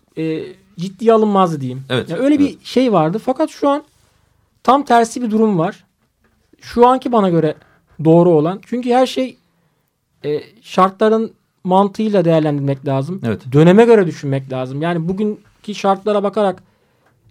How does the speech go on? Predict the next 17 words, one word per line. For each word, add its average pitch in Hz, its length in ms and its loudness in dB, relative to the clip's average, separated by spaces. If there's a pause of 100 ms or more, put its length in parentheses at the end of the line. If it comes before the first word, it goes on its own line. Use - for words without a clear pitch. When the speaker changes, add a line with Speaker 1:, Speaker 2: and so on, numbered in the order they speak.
(180)
Speaker 1:
e, 156 300 -10
dünkü 208 460 -2 (840)
filmleri 180 680 0 (920)
eleştirmek, 175 760 -2 (160)
yetersiz 185 520 -2
görmek 196 460 -2
mümkün 226 460 -4
değil. 135 180 -2 (280)
Speaker 2:
Hı 101 60 -12
hı. 95 40 -10 (1080)
Speaker 1:
Hepsi 226 340 0
için 208 260 -2
bu 156 60 0
geçerli. 135 540 -4 (440)
Yani 190 260 0
biz 214 200 -6
bir, 220 220 -4